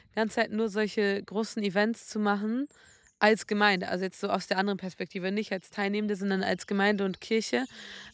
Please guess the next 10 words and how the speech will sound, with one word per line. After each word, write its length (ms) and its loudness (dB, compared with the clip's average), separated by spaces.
ähm, 420 6
aber 260 6
so 200 2
dann 200 6
sozusagen 320 2
diese 200 0
Leute 300 4
in 120 0
so 80 -6
einer 160 -2